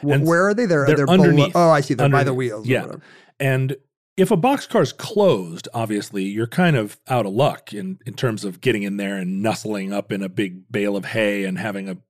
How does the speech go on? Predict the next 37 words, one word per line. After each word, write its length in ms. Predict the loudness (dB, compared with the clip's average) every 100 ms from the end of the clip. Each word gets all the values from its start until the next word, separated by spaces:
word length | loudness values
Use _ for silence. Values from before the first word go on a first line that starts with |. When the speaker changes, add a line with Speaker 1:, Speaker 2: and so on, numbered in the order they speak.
| _ -16
Speaker 2:
uh, 60 | -10
you 100 | -8
know, 160 | -6 -6
and 100 | -6
Speaker 1:
That's 180 | -6 -6
what 160 | -4
you 120 | -4
want. 160 | -4 0
Speaker 2:
getting 200 | 2 2
your 140 | 2
little 220 | 2 0 -2
cook 280 | -2 -2 -2
pot 260 | -4 -2
going 480 | 0 2 2 0 -4
and 80 | -6
everything. 380 | -8 -8 -10 -12 -20 _ -20 _ -4
But 180 | -4 2
underneath 560 | 2 4 4 4 2 0
the 80 |
boxcars, 640 | 2 2 0 -2 -2 -2 0
there 140 | 2
were 120 | 4
these 180 | 2 -2
long 480 | 0 2 2 0 0
rods, 560 | 0 0 -2 -10 -18 -4
two 340 | 4 6 6
or 120 | 4 0
four 420 | 0 4 4 2
rods 380 | 0 0 0 -4
that 120 | -4
ran 300 | 2 2 2
the 80 | 2
length 340 | 2 0 -2
of 80 | -8
the 100 | -8
car. 520 | -2 -2 -2 -6 -20 _ -20 _ -4
And 260 | 0 0